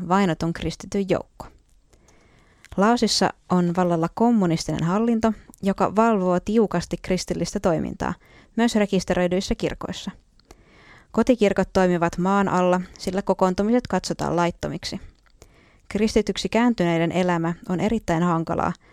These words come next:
sillä he ovat perheittensä ja paikallisviranomaisten vainon kohteena. Vainon seurauksena voi olla omaisuuden vahingoittaminen tai takavarikoiminen. Myös seurakuntien johtajia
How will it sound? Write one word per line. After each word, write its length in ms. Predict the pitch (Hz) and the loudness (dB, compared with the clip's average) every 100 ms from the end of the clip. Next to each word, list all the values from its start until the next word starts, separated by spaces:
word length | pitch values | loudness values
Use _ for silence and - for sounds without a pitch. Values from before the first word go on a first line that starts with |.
| - | -12
sillä 200 | - 196 | -2 0
he 140 | 220 | 2
ovat 140 | 220 220 | 2 2
perheittensä 720 | 226 214 202 185 185 180 185 - | 2 4 2 2 0 0 0 -2
ja 100 | 202 | 0
paikallisviranomaisten 1120 | 196 185 180 180 175 170 160 160 165 - 202 | 2 2 0 0 0 0 0 -2 -4 -4 0
vainon 320 | 185 175 151 | 0 0 -2
kohteena. 520 | 151 156 - - - 180 _ _ _ - _ _ _ _ _ _ - | -4 -8 -8 -12 -10 -12 _ _ _ -20 _ _ _ _ _ _ -2
Vainon 220 | 196 165 | 0 0
seurauksena 680 | - 220 208 180 - 180 180 - - | 2 2 4 0 0 0 0 -4 -2
voi 160 | 165 160 | 0 0
olla 140 | - | 2
omaisuuden 560 | 220 226 202 196 175 165 | 2 2 2 0 -2 0
vahingoittaminen 840 | 196 208 185 175 - 175 180 180 196 _ | 2 2 0 -2 -4 -4 -2 -4 -6 _
tai 160 | 220 220 | -4 -4
takavarikoiminen. 880 | - - - - - - - 60 - - _ _ _ _ _ _ _ _ - - - - 208 | -4 -8 -10 -12 -10 -10 -10 -10 -10 -14 _ _ _ _ _ _ _ _ -20 -20 -20 -8 -2
Myös 200 | 190 - | 0 4
seurakuntien 540 | 202 185 175 165 165 | 2 2 0 2 2
johtajia 540 | 214 233 202 180 170 | 2 0 0 2 0